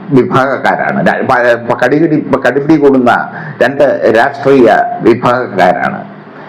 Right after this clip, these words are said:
മാണി ഗ്രൂപ്പിനെ കോൺഗ്രസിലെത്തിക്കാൻ കോൺഗ്രസ് പെടാപ്പാട് പെടുന്നുണ്ട് ഈ വൈകിയ ഘട്ടത്തിൽ. ജോസ് കെ മാണി തന്നെ പറഞ്ഞു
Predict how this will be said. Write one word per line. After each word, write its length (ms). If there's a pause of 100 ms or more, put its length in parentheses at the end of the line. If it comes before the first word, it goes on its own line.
(220)
മാണി 220
ഗ്രൂപ്പിനെ 600
കോൺഗ്രസിലെത്തിക്കാൻ 1080
കോൺഗ്രസ് 600 (140)
പെടാപ്പാട് 460
പെടുന്നുണ്ട് 640 (140)
ഈ 160
വൈകിയ 540 (240)
ഘട്ടത്തിൽ. 400 (840)
ജോസ് 300
കെ 40
മാണി 300
തന്നെ 140
പറഞ്ഞു 440